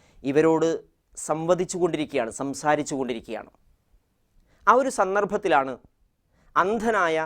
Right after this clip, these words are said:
ദരിദ്രനായ അബ്ദുല്ലാഹിബിൻ ഉമ്മു മക്തൂം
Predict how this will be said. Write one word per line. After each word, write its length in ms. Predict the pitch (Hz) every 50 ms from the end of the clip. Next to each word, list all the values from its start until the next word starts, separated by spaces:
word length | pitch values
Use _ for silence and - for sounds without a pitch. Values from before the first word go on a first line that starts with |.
| 156 _ _ _ _ _ _ _ _ -
ദരിദ്രനായ 720 | 135 165 165 170 208 196 196 214 208 175 156 131 120 113 107 - - _ _ _ _ _ _ _ _ _ _ _ _ _ _ -
അബ്ദുല്ലാഹിബിൻ 720 | 151 160 160 202 269 247 214 196 185 160 160 160 160 160 160 147 - - 147
ഉമ്മു 160 | 147 165 175 165
മക്തൂം 340 | 147 - _ - 147 131 110